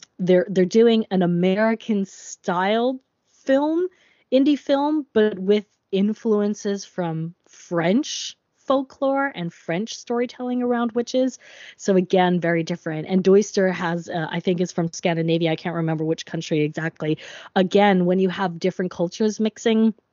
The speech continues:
it always has a different flavor, which is why I listed those films. They're very, very different films, but they're all about witches,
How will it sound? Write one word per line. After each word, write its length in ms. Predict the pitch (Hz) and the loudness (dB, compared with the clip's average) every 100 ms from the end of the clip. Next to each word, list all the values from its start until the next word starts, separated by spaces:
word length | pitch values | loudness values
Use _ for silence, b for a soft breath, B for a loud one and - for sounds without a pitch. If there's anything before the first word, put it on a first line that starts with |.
| _ _ - - | _ _ -18 -2
it 120 | 185 | 4
always 240 | 180 175 | 6 4
has 240 | - 180 170 | 2 -4 -4
a 60 | |
different 360 | 165 165 170 156 | -4 -4 -4 -6
flavor, 340 | 175 170 165 | 0 0 2
which 200 | 160 165 | 0 0
is 100 | 170 | 0
why 260 | 170 165 165 B B B - | 2 2 0 B B B 0
I 80 | 170 | 0
listed 320 | 175 - 170 | 0 -4 -2
those 320 | 220 285 262 | 0 0 -2
films. 300 | 226 190 180 | -4 -2 -4
They're 100 | 185 | -6
very, 420 | 185 196 208 208 | -4 0 2 2
very 280 | 190 190 190 | 0 0 -2
different 360 | 180 175 170 180 | -2 -6 -8 -4
films, 440 | 226 220 196 185 | 0 2 0 -2
but 140 | - 185 | -6 -6
they're 140 | 170 | -4
all 220 | 180 175 | 0 0
about 240 | 160 160 214 | 0 -6 -6
witches, 440 | 277 - 185 180 | -4 0 0 0